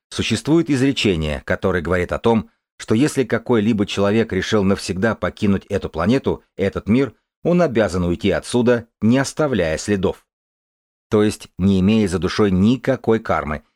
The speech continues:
никаких последствий своей деятельности, за которую несёт ответственность он сам. А как мы уже говорили, единственная деятельность, которая не оставляет последствий на уровне кармы,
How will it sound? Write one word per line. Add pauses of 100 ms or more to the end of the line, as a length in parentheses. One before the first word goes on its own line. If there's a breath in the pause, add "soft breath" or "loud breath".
(160)
никаких
последствий
своей
деятельности, (240)
за
которую
несёт
ответственность
он
сам. (880)
А
как
мы
уже
говорили, (200)
единственная
деятельность,
которая
не
оставляет
последствий
на
уровне
кармы,